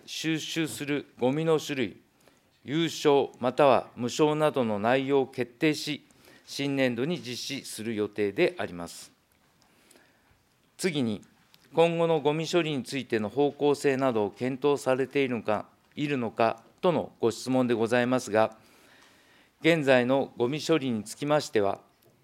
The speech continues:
生ゴミは小平町にある生ゴミ処理施設において、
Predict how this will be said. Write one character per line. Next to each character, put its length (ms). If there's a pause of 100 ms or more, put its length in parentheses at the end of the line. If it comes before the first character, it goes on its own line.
生 280
ゴ 120
ミ 160
は 320
小 120
平 260
町 240
に 120
あ 60
る 120
生 280
ゴ 80
ミ 160
処 140
理 100
施 100
設 260
に 100
お 100
い 60
て、 220